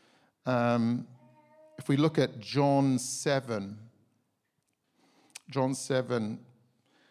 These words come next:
on the last and greatest day of the festival, John,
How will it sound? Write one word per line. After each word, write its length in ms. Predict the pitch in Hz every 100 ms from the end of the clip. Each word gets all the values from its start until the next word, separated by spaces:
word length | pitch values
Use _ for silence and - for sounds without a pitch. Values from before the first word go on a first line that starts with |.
| _ _ -
on 240 | 190 208
the 60 | 202
last 560 | 196 196 220 220 -
and 160 | 196 175
greatest 480 | 175 180 180 175 -
day 180 | 160 156
of 80 |
the 80 | 156
festival, 640 | - 143 - - 127 120 107
John, 540 | 104 139 147 160 170